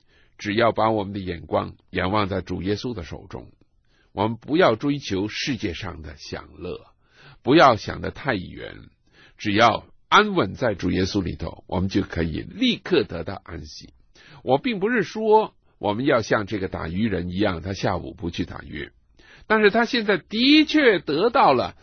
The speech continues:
他生命当中最高的一样东西，就是他可以晒太阳，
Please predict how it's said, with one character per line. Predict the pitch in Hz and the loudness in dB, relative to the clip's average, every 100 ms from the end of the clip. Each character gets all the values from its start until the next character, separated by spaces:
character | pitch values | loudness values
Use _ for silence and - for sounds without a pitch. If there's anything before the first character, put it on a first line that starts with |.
| - | -14
他 | - 143 | -4 -4
生 | - 175 | 0 -2
命 | 160 123 | -2 -2
当 | 127 123 | -2 -2
中 | 123 127 | -4 -6
最 | - 226 165 113 _ | -6 -4 -2 -6 _
高 | - 254 254 247 | 2 4 4 2
的 | 135 | -2
一 | 104 | 0
样 | 113 98 90 | -2 -2 -6
东 | 80 | -10
西， | - - _ - _ | -12 -18 _ -20 _
就 | 104 | -4
是 | 90 | -4
他 | 104 95 | -4 -4
可 | 95 | -4
以 | 82 | -8
晒 | 76 92 85 | -8 -8 -8
太 | 85 | -8
阳， | 52 | -10